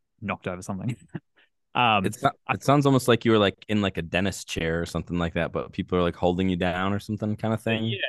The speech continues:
Speaker 1: it kind of felt like maybe my eye line was kind of like I was reclined slightly, you know, 'cause that's kinda what you're basing it off is, um, 'cause even at one point she's like, "Can you tell how old you are?" I'm like, "I don't even feel like I, I think s-, I th-,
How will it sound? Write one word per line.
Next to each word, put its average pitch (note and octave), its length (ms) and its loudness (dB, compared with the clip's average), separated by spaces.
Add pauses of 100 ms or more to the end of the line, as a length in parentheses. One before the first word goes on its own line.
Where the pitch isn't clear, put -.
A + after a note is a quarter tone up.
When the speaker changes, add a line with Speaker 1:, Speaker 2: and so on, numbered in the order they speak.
(460)
Speaker 1:
it - 120 -20
kind A#3+ 120 0
of A#3+ 80 -6
felt D#3+ 220 0
like A#2+ 360 -2 (260)
maybe C3+ 200 0
my C3 160 0
eye A2 160 2
line G#2+ 260 0
was G2+ 100 -8
kind A2 300 -2
of G2+ 60 -6
like F#2+ 140 -4
I A2 80 -4
was F#2+ 460 -10
reclined G#2 840 0 (500)
slightly, G2+ 840 -2
you A2 80 -2
know, G2 120 0
'cause G2+ 80 -6
that's E3 160 -2
kinda G3 160 -4
what G#3 100 -2
you're G#2+ 80 -4
basing G2 400 -4
it F#2 60 -6
off F#2 280 -6
is, G#2 220 -10
um, G2 240 -6
'cause - 200 -8
even C#3+ 200 0
at C3+ 60 0
one B2 140 0
point A#2+ 180 -8
she's - 140 -10
like, A2 300 -6 (160)
"Can C3 140 -2
you G#2 60 -2
tell A#2 200 -2
how G#2+ 140 0
old G2+ 200 -2
you G#2+ 120 -2
are?" F#2 300 -2
I'm G#2 100 -6
like, G2 240 -4
"I A2 60 -4
don't A2 100 -2
even C3+ 140 -2
feel A#2+ 180 -4
like G2+ 200 -4
I, F#2+ 240 -2 (440)
I - 60 -8
think B2+ 300 -2 (160)
s-, - 280 -12
I A2+ 40 -10
th-, - 120 -18